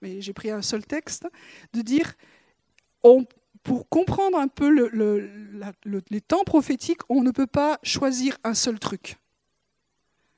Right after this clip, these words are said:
Mais il faut accepter d'avoir une vision plus globale,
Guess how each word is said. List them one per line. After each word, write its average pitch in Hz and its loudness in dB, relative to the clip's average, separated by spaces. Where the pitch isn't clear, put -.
Mais 240 0
il 262 0
faut 262 0
accepter 311 0
d'avoir 269 0
une 240 2
vision 247 0
plus - -4
globale, 214 -4